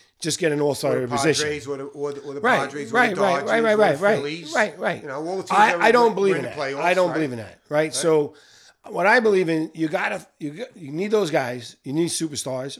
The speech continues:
Speaker 1: but you
Speaker 2: Right.
Speaker 1: gotta build your farm system
Speaker 2: They have
Speaker 1: and fill in.
Speaker 2: guys. Well, they,
Speaker 1: Brett,
Speaker 2: well,
Speaker 1: Brett
Speaker 2: well,
Speaker 1: Batty,
Speaker 2: Wilpons left them with nobody.
Speaker 1: Brett Batty's
Speaker 2: Right.
Speaker 1: gotta be a player next
Speaker 2: Right.
Speaker 1: year, and maybe you can trade, uh, Aguado.
Speaker 2: Right.
Speaker 1: Right? Um,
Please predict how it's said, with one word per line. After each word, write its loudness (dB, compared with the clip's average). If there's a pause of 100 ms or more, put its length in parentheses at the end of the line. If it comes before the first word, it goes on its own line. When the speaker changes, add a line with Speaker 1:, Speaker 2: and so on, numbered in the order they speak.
Speaker 1:
but -6
you -2
Speaker 2:
Right. -8
Speaker 1:
gotta 2
build -4
your -4
farm -4
system -6
Speaker 2:
They -6
have -6
Speaker 1:
and -4
fill 2
in. 0
Speaker 2:
guys. -12 (120)
Well, -8
they, -12
Speaker 1:
Brett, 0
Speaker 2:
well, -8
Speaker 1:
Brett 6
Speaker 2:
well, -6
Speaker 1:
Batty, 4
Speaker 2:
Wilpons -4
left -8
them -14
with -14
nobody. -12
Speaker 1:
Brett 0
Batty's 0
Speaker 2:
Right. -18
Speaker 1:
gotta 0
be 0
a 2
player -4
next -6
Speaker 2:
Right. -8
Speaker 1:
year, -6 (420)
and -4
maybe 0
you 0
can -4
trade, -2
uh, -2 (480)
Aguado. -6 (680)
Speaker 2:
Right. -16
Speaker 1:
Right? -2 (680)
Um, 2